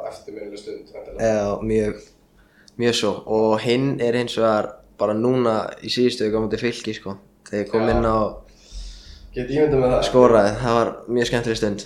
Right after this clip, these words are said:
Speaker 1: Drauma byrjun fyrir einhvern svona ungan sem þig sem er að
Speaker 2: Já.
Speaker 1: koma upp.
Speaker 2: Nákvæmlega.
Speaker 1: En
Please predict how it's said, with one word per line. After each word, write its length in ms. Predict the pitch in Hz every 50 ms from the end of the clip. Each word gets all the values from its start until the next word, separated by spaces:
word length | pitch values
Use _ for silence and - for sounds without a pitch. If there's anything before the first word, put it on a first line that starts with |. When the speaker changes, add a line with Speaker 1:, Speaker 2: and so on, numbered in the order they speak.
| - - -
Speaker 1:
Drauma 440 | - 117 123 131 143 139 135 131 123
byrjun 400 | - 147 147 147 - 107 - 101 -
fyrir 180 | 113 113 110
einhvern 200 | 110 110 110 110 113
svona 180 | 113 113 113
ungan 220 | 113 113 117 110 110
sem 100 | 110 110
þig 140 | 110 104 104
sem 160 | 101 - 104
er 80 | 101
að 20 | 101
Speaker 2:
Já. 160 | 101 101 98
Speaker 1:
koma 200 | 95 92 - 110
upp. 220 | - 107 101 - - - _ _
Speaker 2:
Nákvæmlega. 480 | _ 95 98 98 - 104 98 98 95 92 - - _ _ _ _ _ _ _ -
Speaker 1:
En 220 | - 101 104